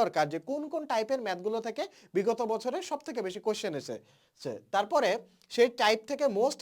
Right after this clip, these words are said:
ইম্পর্টেন্ট পাঁচটা টাইপ তোমার সিকিউ প্র্যাকটিস করা। প্র্যাকটিস করা মানে কি তোমার, আহ, খাতায় লিখে লিখে করা? না, প্র্যাকটিস করা মানে পাঁচটা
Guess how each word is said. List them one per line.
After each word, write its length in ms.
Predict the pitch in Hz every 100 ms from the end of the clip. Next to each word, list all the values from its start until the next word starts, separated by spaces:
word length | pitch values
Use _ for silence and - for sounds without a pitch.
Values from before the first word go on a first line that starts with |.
| 277
ইম্পর্টেন্ট 360 | 254 262 277 277
পাঁচটা 300 | 233 226 - 285 202
টাইপ 200 | 170 254 - - -
তোমার 200 | 185 240
সিকিউ 360 | - 214 226 262
প্র্যাকটিস 300 | 208 - 180 170
করা। 120 | 151 135
প্র্যাকটিস 300 | 185 185 240 262
করা 140 | 247 247
মানে 160 | 240 233
কি 60 | 254
তোমার, 200 | 240 240 240
আহ, 440 | - - - 185 185
খাতায় 240 | 196 233 214
লিখে 160 | 208
লিখে 220 | 254 262 262
করা? 140 | 277 247
না, 60 | 151 -
প্র্যাকটিস 300 | 170 170 208
করা 180 | - 240 233
মানে 140 | 254 427 - _ -
পাঁচটা 440 | 196 185 - 294